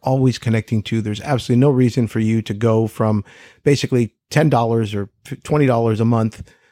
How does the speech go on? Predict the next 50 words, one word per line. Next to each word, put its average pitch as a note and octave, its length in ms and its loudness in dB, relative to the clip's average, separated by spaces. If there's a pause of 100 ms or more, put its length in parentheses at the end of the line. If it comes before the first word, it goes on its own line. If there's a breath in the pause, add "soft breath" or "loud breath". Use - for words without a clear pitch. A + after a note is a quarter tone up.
(280 soft breath)
to B2 580 2
ninety-nine B2+ 600 2
dollars A2 340 -2
a A2 40 -2
month, G#2+ 360 -4
or G2 180 -6 (300)
worse, A#2 420 0
a G2 60 -10 (180)
thousand A#2 380 0
dollars A2 340 0
a G#2 60 -4
year. G#2 360 -2 (100)
So E3 200 0
we, D3 200 2
we C#3+ 360 0
got E3+ 180 0
a D3+ 60 0
lot C#3 220 0
of D#3+ 80 -4
calls B2+ 300 0
from C3 120 -2
people A#2 240 -2
saying, A#2+ 220 -2
"Man, F3+ 160 0
this E3 140 -2
half E3 260 -2
an C#3+ 80 0
hour C3+ 340 -2
is G#2 140 -6
great, C#3+ 400 2 (300 loud breath)
but G#2+ 100 -2
I G#2 80 -2
find B2+ 260 2
myself A2+ 380 0
running A#2+ 220 0
out G#2+ 140 -4
of G2 60 -8
time." D3 560 2 (760 loud breath)
And - 180 -2
we A#2+ 80 2
said, A#2 120 -2
"Well, B2 120 2
we B2+ 140 4
have A2+ 160 -2
day A#3+ 180 2
passes." - 440 -8
They G2+ 100 -10
said, E3+ 160 -6
"Yeah, D#4+ 340 0
but C#3+ 160 -2